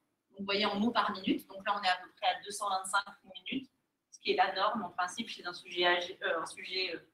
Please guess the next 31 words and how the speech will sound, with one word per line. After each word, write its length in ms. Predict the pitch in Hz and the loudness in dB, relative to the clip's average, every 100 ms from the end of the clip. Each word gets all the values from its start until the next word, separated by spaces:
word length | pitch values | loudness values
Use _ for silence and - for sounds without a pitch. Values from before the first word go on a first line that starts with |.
| _ _ - | _ _ 2
adulte, 500 | 196 196 220 - 180 | 2 2 -2 -4 -2
euh, 320 | 165 151 156 | 0 0 -4
normal. 320 | - - - - _ _ _ _ _ _ - | -4 2 2 2 _ _ _ _ _ _ -2
Donc, 260 | 220 214 _ - | -2 -2 _ -2
les 240 | 233 247 | 4 4
plus 200 | - 330 | 4 4
grosses 300 | 320 277 285 | 6 6 4
phrases 260 | - 285 285 220 | 4 6 8 6
vont 80 | |
être 240 | 208 - 220 | 2 -2 -6
lues 140 | 214 | 0
à 80 | 214 | 0
peu 120 | - | -2
près 180 | - 214 | -4 0
à 20 | |
une 100 | 214 | 0
vitesse 260 | 208 196 - | 0 -4 -4
constante. 500 | 196 196 269 - - - _ _ _ _ | -6 0 0 0 -8 -18 _ _ _ _
On 60 | - | 2
parle 220 | 208 202 | 4 4
de 80 | 190 | 0
plateau, 500 | - - - - - | -2 -2 -2 0 -2
donc 160 | - - | -2 -6
la 80 | 170 | -6
vitesse 380 | 170 - 202 214 | -6 -4 -4 0
maximale 460 | 190 190 202 190 | 0 0 -4 0
de 80 | 190 | 2
lecture, 380 | 180 175 - - | 0 -2 -6 -6
on 60 | |
ne 40 | |
peut 60 | 214 | -6